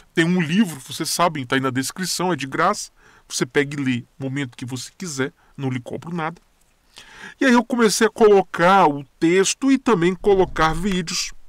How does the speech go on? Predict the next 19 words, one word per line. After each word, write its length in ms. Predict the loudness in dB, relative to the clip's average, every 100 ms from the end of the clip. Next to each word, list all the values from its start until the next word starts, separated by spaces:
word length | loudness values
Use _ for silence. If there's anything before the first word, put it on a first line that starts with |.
| -20 -20 -20 -20 -20 -8
Eu 100 | -4
já 120 | -2
tinha 340 | -4 -6 -2 -2
um, 300 | -4 -8 -10
um 100 | -10
canal 560 | 0 2 4 4 4 0 _ _
focado 580 | -14 -10 -8 -2 0 0
em 80 | -2
Linux, 580 | -2 -2 -4 -8 -18 -10
tá? 220 | -8 -8 -12 _ _ _ _ _ _ _ _ _ _ _ _ -20 -20 -20 -20 -20 _
E, 480 | -4 0 0 -2 -4 -10
e, 80 | -20 -10
cara, 380 | -4 2 2 2 -4 -6
eu 80 | -4
tô 180 | 0
gravando 400 | 2 2 2 0
esse 200 | -2 -8
vídeo 400 | -10 -10 -10 -8
aqui, 420 | -10 -8 -8 -8